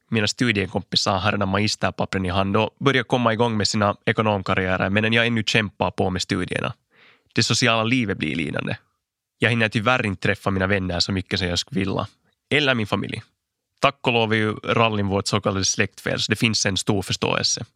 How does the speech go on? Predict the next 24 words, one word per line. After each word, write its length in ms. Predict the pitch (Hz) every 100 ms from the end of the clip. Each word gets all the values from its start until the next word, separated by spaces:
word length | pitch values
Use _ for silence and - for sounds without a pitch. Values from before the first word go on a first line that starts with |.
| _ _ _ _ _ _ _ _ -
Det 100 | 131
som 140 | 160
nog 100 | 131
lider 260 | 123 120 120
allra 300 | 143 151 127
mest 380 | 107 107 - -
är 40 | 98
mitt 140 | 92
samboförhållande. 960 | - 95 90 87 87 87 92 87 - 110 _ _ _ _ _
Jag 120 | 117
måste 240 | 123 - 113
ibland 260 | 113 107
vara 220 | 107 107 - _
brutalt 500 | - 123 - 147 92
självisk 560 | - 104 92 92 - -
och 220 | 101 95
det 140 | - 117
är 40 |
en 100 | 113
del 240 | 117 113 95
av 80 |
den 100 | 90
här 80 | 87
storsatsningen. 800 | - 104 90 - - - 104 107